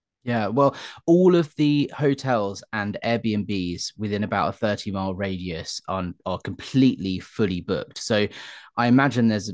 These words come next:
maybe other events going on because it's, you know, the bonfire night weekend. So they're, it's not gonna be entirely Scientology, but I had a look as soon as I saw the poster and there was a lot of space available. And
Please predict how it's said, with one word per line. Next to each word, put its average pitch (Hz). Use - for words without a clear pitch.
maybe 104
other 107
events 101
going 98
on 104
because 95
it's, -
you 101
know, 90
the 87
bonfire 101
night 95
weekend. 92
So -
they're, 92
it's 95
not 117
gonna 107
be 92
entirely 98
Scientology, 85
but 98
I 139
had 135
a 113
look 113
as 104
soon 127
as 104
I 98
saw 98
the 92
poster 98
and 101
there 98
was 98
a 107
lot 110
of 98
space 95
available. 87
And 90